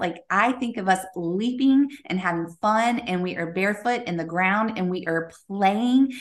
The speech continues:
and we are connecting to that childlike e-, essence of ourselves, that playful, that divine feminine energy that is just playful and fun and silly and easy. And life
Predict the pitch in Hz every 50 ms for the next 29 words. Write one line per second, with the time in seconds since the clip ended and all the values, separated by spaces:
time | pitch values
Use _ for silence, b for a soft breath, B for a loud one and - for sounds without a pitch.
0 | B B - - 202 202 214 214 208 196 - - - 196 190 196 196 196 - -
1 | 240 226 220 220 190 185 - - - - - - - - 202 202 202 196 202 202
2 | 196 175 175 180 180 180 - - - 185 180 180 - - B B B B B B
3 | B _ _ - 202 214 214 - - 180 - - 165 160 165 160 165 160 - -
4 | 123 123 120 196 - - 165 - - - - _ - - 226 240 233 233 208 190
5 | - 165 131 - 202 196 185 180 185 196 214 233 233 233 - 240 226 214 208 196
6 | 185 - - 202 202 208 202 190 196 190 180 175 - - 180 180 180 - 170 -
7 | - _ _ _ 214 233 240 214 - 190 185 180 - 175 170 - - - 214 226
8 | 233 208 196 175 - 196 190 185 185 - - 262 247 240 220 202 - - - 175
9 | 170 180 - - 247 262 262 226 208 214 185 170 - - 196 190 208 220 - 247
10 | 277